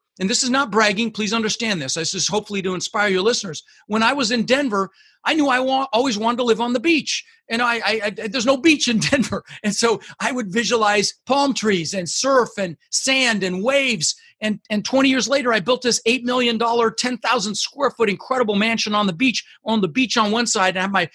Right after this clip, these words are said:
boathouses on the backside. It's called a Gulf to Bay, like a slice through an island, which was unthinkable when I was eighteen. So the point is, if you're listening, don't limit yourself. That's the key here. Whatever you want, write it down.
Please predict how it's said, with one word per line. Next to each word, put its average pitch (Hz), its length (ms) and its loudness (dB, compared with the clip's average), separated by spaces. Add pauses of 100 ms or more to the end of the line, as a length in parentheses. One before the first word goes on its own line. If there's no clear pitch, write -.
(140)
boathouses 202 560 2
on 196 100 0
the 180 60 -2
backside. 208 440 -2
It's 143 100 -8
called 190 160 -4
a 170 40 -4
Gulf 220 280 -2
to 185 100 -2
Bay, 165 380 2 (340)
like 170 160 -6
a 170 60 -6
slice 214 420 2
through 214 220 -2
an 180 80 0
island, 202 420 0 (160)
which - 180 -4
was 277 140 2
unthinkable 320 680 0
when 233 120 0
I 214 80 2
was 196 160 -2
eighteen. 175 480 -4 (160)
So - 180 0
the 214 120 0
point 302 300 -4
is, 214 160 0
if 196 100 -8
you're 247 100 -6
listening, 240 560 -2 (560)
don't 254 300 4
limit 247 340 4
yourself. 165 480 -2
That's 214 300 0
the 143 100 -8
key 247 280 -2
here. 190 180 -2
Whatever 226 320 0
you 240 100 0
want, 233 320 -2
write 196 200 0
it 175 140 -6
down. 180 300 0